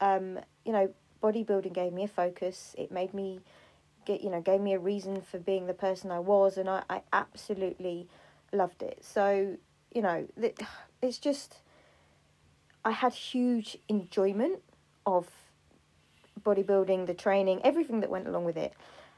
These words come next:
Um, and so, you know, when you enjoy something on, you know, it, it's not a problem, but it's not a problem on the surface. You know, and one,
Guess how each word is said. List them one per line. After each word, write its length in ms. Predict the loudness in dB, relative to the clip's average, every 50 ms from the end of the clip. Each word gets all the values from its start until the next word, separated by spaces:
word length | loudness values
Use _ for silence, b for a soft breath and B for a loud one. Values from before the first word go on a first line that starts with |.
| B B _ 4
Um, 380 | 6 6 6 4 2 -2 -6 -10 _ _ _ _ _ _ _ _ _ _ _ _ _ _ _ _ _ _ _ _ -20 -20 -20 _ _ _ _ _ _ _
and 140 | 0 0 2
so, 320 | 4 4 4 4 2 0
you 100 | 0 0
know, 80 | 2 2
when 180 | 2 2 2
you 120 | 2 2 2
enjoy 420 | 0 -2 -6 0 4 4 4 4
something 720 | 2 0 -2 -4 -4 -4 -8 -8 -6 -4 -4 -4 -4 -6 -6
on, 320 | -4 -4 -4 -4 -6 -10 -14 _
you 140 | -4 -4 -2
know, 180 | -2 -2 -4 -4 -4
it, 160 | -6 -6 -6 -4
it's 240 | -4 -4 -4 -4 -2
not 280 | 0 2 2 4 2 0
a 60 | -2
problem, 600 | -2 0 0 0 0 0 -4 -8 -8 -8 -10 -12 B B B B B B B -2
but 180 | -2 -2 0 -2
it's 240 | -2 -4 -2 -2 0
not 200 | 0 2 0 0
a 40 | -4
problem 460 | -4 -2 -2 0 2 0 0 0 -2
on 140 | -4 -6 -6
the 80 | -6 -8
surface. 800 | -8 -2 0 0 0 0 -4 -10 -12 -12 -14 -16 -20 -20 -20 _ b b b b b b b b b b b _
You 80 | 0 2
know, 200 | 2 2 2 0 0
and 160 | 0 0 0 -2
one, 320 | 0 4 4 4 4 2